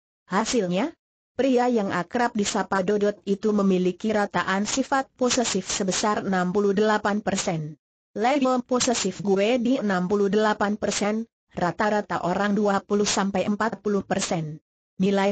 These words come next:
enam puluh delapan persen itu berarti average. "Jadi gue gampang panasan.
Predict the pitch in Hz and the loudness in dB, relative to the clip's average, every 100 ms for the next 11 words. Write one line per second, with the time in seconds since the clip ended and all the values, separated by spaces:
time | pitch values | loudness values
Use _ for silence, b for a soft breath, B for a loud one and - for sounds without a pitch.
0 | 202 190 190 208 202 208 208 196 196 190 | 0 0 0 2 2 2 0 0 -2 -2
1 | 202 - 185 180 190 - 208 208 208 214 | -4 -2 -2 -2 -4 -2 0 2 0 0
2 | 269 262 - 208 214 214 247 247 - _ | 0 0 2 0 2 2 0 0 -8 _
3 | _ _ - 190 202 196 185 180 196 202 | _ _ -12 -2 2 2 0 0 2 2
4 | 214 196 220 226 247 233 196 196 240 - | 2 2 0 0 0 0 0 0 0 -2
5 | 165 147 | -2 -4